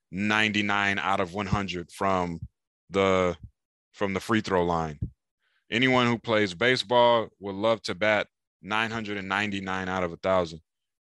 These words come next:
Up until that point, my God and I have been working together since two thousand seven.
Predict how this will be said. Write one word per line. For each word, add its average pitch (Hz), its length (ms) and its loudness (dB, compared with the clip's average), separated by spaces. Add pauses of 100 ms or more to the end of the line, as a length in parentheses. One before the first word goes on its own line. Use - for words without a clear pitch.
(180)
Up - 180 0
until 120 280 0
that 104 220 2 (100)
point, 123 300 -2 (560)
my 113 160 0
God 110 320 2
and 113 140 -4
I 104 140 -2
have 98 160 -6
been 90 180 -6
working 104 300 -2
together 92 340 -2
since - 260 -4
two - 160 -4
thousand 90 380 0
seven. 85 400 -4